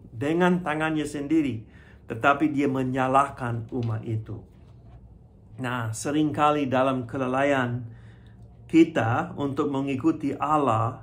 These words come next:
atau bertekun dalam kesetiaan kita kepada Dia dalam tekanan dari umatnya, kisa-, kita kasih alasan-alasan apa saja, ya. "Ini karena itu, karena itu,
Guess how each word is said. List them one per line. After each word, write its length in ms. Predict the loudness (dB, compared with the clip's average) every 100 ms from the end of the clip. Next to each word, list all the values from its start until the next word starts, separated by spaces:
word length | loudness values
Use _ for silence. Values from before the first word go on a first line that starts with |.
| -18
atau 480 | -6 -6 -2 -2 0
bertekun 640 | -4 -4 -10 0 4 4
dalam 320 | 6 4 4 -2
kesetiaan 880 | -6 -6 -4 -2 0 0 -2 -4
kita 400 | -4 -6 -6 -8
kepada 320 | -6 -4 -4 -4
Dia 560 | -2 0 0 0 -4 -6 -18 -20 -6
dalam 320 | -2 0 -2
tekanan 560 | -6 -10 -4 0 0 0
dari 240 | -2 -2
umatnya, 720 | -2 -2 -2 -4 -4 -2 -2 -4 -16 -20 -20 -20
kisa-, 640 | -2 0 0 0 0 0 -2
kita 720 | 2 2 2 2 2 0 -12 -20 -20 -6
kasih 480 | 0 0 0 -4 -2
alasan-alasan 1120 | 2 4 4 2 -4 -6 -6 -4 -4 -4 -4
apa 240 | -4 -4
saja, 480 | -4 -2 -2 -2 -4 -12 -20 -12
ya. 320 | -8 -8 -12 -20 -20 -6
"Ini 320 | -2 0 -2
karena 320 | -2 -4 -2
itu, 640 | -2 -2 0 2 2 0 -6 -14
karena 320 | -8 -4 -4 -4
itu, 720 | -4 -2 0 2 2 -2